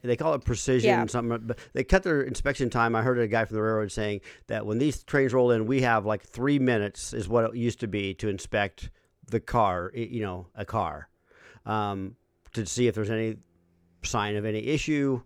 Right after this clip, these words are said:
Speaker 1: Um, and that's been cut in half to ninety seconds. So,
Speaker 2: How are you
Speaker 1: mm.
Speaker 2: supposed to look at anything?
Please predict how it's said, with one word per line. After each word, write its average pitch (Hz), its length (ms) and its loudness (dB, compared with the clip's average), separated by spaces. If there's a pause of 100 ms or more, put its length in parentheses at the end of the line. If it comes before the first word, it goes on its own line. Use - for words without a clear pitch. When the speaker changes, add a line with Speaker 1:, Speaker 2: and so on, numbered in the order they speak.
(340)
Speaker 1:
Um, 107 380 -2
and 123 160 2
that's 120 180 0
been 117 380 0
cut 120 180 2
in 110 80 0
half 104 240 -2
to 104 80 -8
ninety 98 320 -6
seconds. - 600 -12 (720)
So, 95 480 -2 (840)
Speaker 2:
How 381 120 -4
are 349 60 -2
you 349 60 -4
Speaker 1:
mm. - 20 -4
Speaker 2:
supposed 330 200 -6
to 294 40 -6
look 277 160 -4
at 220 80 0
anything? 208 500 -4